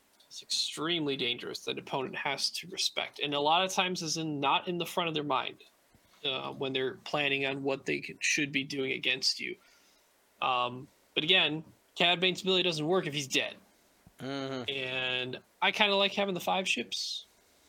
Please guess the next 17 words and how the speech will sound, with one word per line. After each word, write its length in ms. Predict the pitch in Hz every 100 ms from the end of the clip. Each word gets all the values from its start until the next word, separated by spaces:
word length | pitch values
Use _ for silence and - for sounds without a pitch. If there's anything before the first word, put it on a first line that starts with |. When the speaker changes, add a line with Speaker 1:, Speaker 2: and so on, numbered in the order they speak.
| _ _ _ _ _ _ _ 170
Speaker 1:
And 100 | 170
some 160 | 156
ex-, 220 | 151 - -
some, 440 | - 165 156 147
uh, 320 | - 147 139
droids 580 | 139 160 156 160 170 -
that, 260 | 160 139 135 - _ _ _ _ _ _ _ -
so 140 | - 160
I, 120 | 175 -
I 120 | 185
personally 380 | 196 233 - 185
like 160 | 170 165
the 60 |
math 360 | 156 156 147 -
of 80 | 135
just 240 | 139 -
saying, 340 | 160 143 139